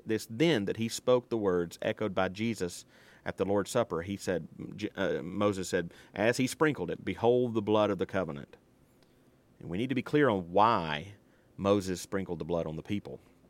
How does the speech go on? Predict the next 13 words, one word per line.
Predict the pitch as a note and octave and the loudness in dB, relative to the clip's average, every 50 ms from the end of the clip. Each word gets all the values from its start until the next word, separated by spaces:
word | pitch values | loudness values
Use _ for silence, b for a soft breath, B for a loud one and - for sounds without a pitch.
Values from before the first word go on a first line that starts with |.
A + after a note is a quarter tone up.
| _ _ _ _ _ _ _ _ _ _ _ | _ _ _ _ _ _ _ _ _ _ _
What | - F2 F#2+ F#2 | -8 -6 -4 -2
did | G2+ G2 | -2 -2
that | F2+ F#2+ F2+ - | -2 -2 -2 -2
mean? | F2+ F#2 G2 F#2+ E2+ D#2 C2+ A#1 - - - | -2 -2 -2 -2 -4 -6 -10 -12 -16 -14 -10
I | F2 | -6
know | F2 F#2 | -4 -2
that | G#2 G2 - | -2 -4 -4
sounds | - - - E2 E2+ E2+ - | -6 -6 -6 -4 -4 -4 -6
kinda | - E2 D2+ | -6 -8 -4
gross, | D2+ F2 G2+ G#2+ G2 - | 0 2 2 2 2 -2
but | - - - - - - _ _ _ _ - | -6 -12 -14 -14 -14 -18 _ _ _ _ -14
it's, | - A2+ - - - | -14 -14 -14 -14 -16
it, | - - | -16 -16